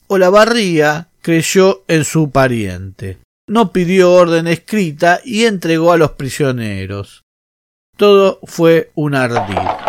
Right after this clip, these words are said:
Escondieron a Beresford unos días en Buenos Aires y finalmente lo llevaron a la costa de Quilmes, donde lo encaminaron una noche con el agua al cuello,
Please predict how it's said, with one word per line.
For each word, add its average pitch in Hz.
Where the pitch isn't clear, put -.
Escondieron 156
a 147
Beresford 151
unos 151
días 147
en 143
Buenos 160
Aires 160
y 220
finalmente 156
lo 151
llevaron 147
a 143
la 139
costa 143
de 135
Quilmes, 139
donde 151
lo 156
encaminaron 165
una 165
noche 170
con 135
el 135
agua 151
al 139
cuello, 151